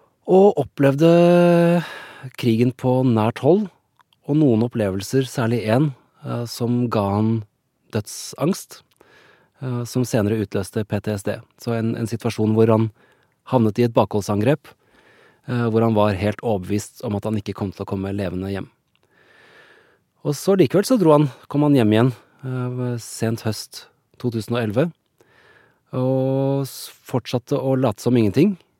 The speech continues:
eh, og etter hvert så gikk hele livet hans i oppløsning. Så forholdet til samboeren han hadde da, det, det tok slutt, og etter hvert så begynte han å ruse seg mer, og mistet jobben,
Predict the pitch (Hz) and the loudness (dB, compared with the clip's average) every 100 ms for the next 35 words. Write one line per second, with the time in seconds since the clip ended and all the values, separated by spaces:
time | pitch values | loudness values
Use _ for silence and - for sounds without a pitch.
0 | _ _ _ _ 123 123 123 117 123 - | _ _ _ _ -10 -8 -8 -6 -8 -6
1 | 123 117 117 - - - - _ _ _ | -2 -2 -2 -8 -20 -20 -20 _ _ _
2 | _ _ _ 120 98 101 101 90 101 - | _ _ _ -4 -2 -2 -2 -4 -8 -10
3 | - 123 104 107 98 113 - _ _ _ | -12 -10 -8 -8 -8 -12 -14 _ _ _
4 | _ _ _ _ - - 135 107 107 120 | _ _ _ _ -20 0 2 4 2 0
5 | - _ _ 117 107 127 107 110 120 127 | -6 _ _ -8 -2 2 4 4 4 4
6 | 127 147 185 _ _ - 120 117 117 113 | 4 2 0 _ _ -8 -6 -2 -4 -4
7 | 117 160 - - _ _ - - - _ | -4 -4 -4 -18 _ _ -20 -20 -20 _
8 | _ _ 123 127 127 131 127 123 113 117 | _ _ -2 0 0 0 0 -2 -2 -4
9 | 104 95 98 101 101 101 101 104 104 135 | -4 -2 -2 -2 -2 0 0 0 2 2
10 | 120 131 131 139 156 139 - 113 117 - | 0 -4 0 2 0 -4 -10 -4 -4 -4
11 | 101 - 104 113 139 180 | -8 -6 0 2 4 2